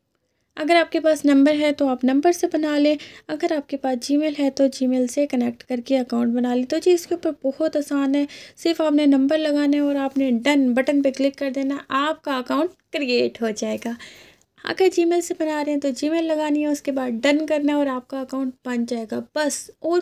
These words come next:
कुछ नहीं करना आपने, सिर्फ आपने अकाउंट बनाना है। उसके बाद आपको मैं बताती हूँ कि आप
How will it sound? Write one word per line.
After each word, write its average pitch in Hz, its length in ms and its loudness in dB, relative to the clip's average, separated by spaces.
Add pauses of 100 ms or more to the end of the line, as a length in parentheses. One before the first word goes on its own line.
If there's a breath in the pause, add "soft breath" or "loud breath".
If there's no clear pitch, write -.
(120)
कुछ 381 300 -2
नहीं 277 140 0
करना 226 340 -6
आपने, 240 260 -8
सिर्फ 311 300 -6
आपने 269 260 -2
अकाउंट 254 380 -6
बनाना 262 280 -2
है। 269 60 -4 (440 loud breath)
उसके 311 280 -6
बाद 302 240 -4 (200)
आपको 302 280 -8
मैं 294 160 -6
बताती 262 360 -8
हूँ 277 100 -4
कि 277 140 -6
आप 262 160 -12